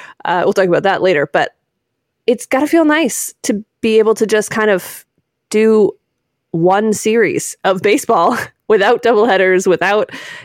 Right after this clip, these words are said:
you know, the pressure of seventeen games in a row or whatever at the peak of their season. I, I'm, I'm with you. I,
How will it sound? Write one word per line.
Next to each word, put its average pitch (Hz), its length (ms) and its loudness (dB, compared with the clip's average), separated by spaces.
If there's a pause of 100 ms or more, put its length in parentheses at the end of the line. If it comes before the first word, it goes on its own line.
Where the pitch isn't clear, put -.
you 196 140 0
know, 156 220 0
the 196 140 0
pressure 196 420 0
of 180 240 2
seventeen 202 580 0
games 190 320 2
in 180 60 0
a 175 60 0
row 175 200 2
or 165 140 2
whatever 170 420 0
at 165 120 -2
the 170 80 -2
peak - 360 -6
of 180 120 0
their 165 140 2
season. 180 500 0 (1000)
I, - 540 -6
I'm, 262 380 -2
I'm 269 140 -2
with 294 120 -2
you. 247 160 2
I, - 180 -4